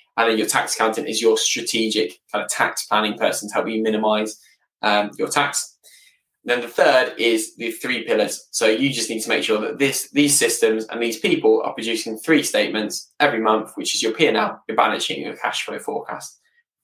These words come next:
That is the most basic part of this whole thing, and that will put you in really good stead to do the rest. And that's basically, that's where are you now. That's giving you clarity on where you are every single month without fail.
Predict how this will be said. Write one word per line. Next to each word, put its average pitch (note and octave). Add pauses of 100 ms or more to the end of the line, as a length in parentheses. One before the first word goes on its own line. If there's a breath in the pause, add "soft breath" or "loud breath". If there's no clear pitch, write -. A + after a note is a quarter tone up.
That C3+
is A2+
the A#2+
most B2+
basic B2
part A2+
of -
this A2+
whole A#2
thing, G#2 (320 loud breath)
and A#2+
that A#2
will A#2+ (560)
put D#3+
you A#2+
in B2+
really C3+
good A#2
stead A2
to -
do A2
the G#2
rest. -
And A#2+
that's A#2+
basically, A2 (300)
that's B2
where A#2+
are A2
you A2
now. G#2
That's -
giving A2+
you A2
clarity A2
on A2+
where C3
you A2+
are G#2+ (140)
every C3+
single A2+
month G#2+ (400)
without -
fail. -